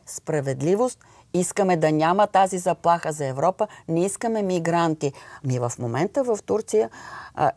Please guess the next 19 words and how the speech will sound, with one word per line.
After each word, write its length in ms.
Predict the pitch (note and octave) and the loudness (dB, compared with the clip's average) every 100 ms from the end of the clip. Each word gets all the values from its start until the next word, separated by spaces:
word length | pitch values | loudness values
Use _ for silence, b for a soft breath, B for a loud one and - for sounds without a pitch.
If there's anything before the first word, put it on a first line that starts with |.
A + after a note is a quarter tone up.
| _ _ | _ _
освен 320 | D3+ C#3 F3+ A3 | -2 0 0 0
че 100 | A#3 | 2
се 100 | G#3+ | 0
опасяват 600 | F#3+ F3+ - F#3+ F3+ D#3+ | 2 0 4 4 4 0
от 100 | F3 | -2
нови 280 | F3+ F3 | 0 0
миграционни 580 | E3+ D#3 D#3 - F3 E3+ | 0 -2 -4 -2 -2 -2
потоци 460 | D#3 D3 E3 D#3+ D3+ | -4 -2 -2 -2 -4
от 140 | C#3+ | -4
Сирия, 400 | - D#3+ D#3+ A#3+ - - | 0 2 2 -2 -10 -6
основателни 760 | D#4 E4 D4+ G#3 - D3+ C#3+ | -2 2 6 4 4 -2 0
опасения, 580 | C#3 C#3 C3+ D#3+ E3 A#3 b b b - | -4 -4 -4 0 -2 -4 b b b -14
в 100 | - | -8
момента 400 | A2+ C3 G#3+ A#3+ | -6 -4 -2 -2
нахлуват 520 | G3+ - G#3 B3+ - | -2 -2 -2 -2 -2
от 160 | - D3+ | -4 -4
Афганистан 640 | C#3 C#3 C3+ - G#3+ B3+ B - | -4 -2 -4 0 0 0 B -12
само 420 | - A3 C#4 C4 | -2 0 0 -2
мъже. 420 | G#3+ E3 E3+ D#3+ | -2 0 0 -2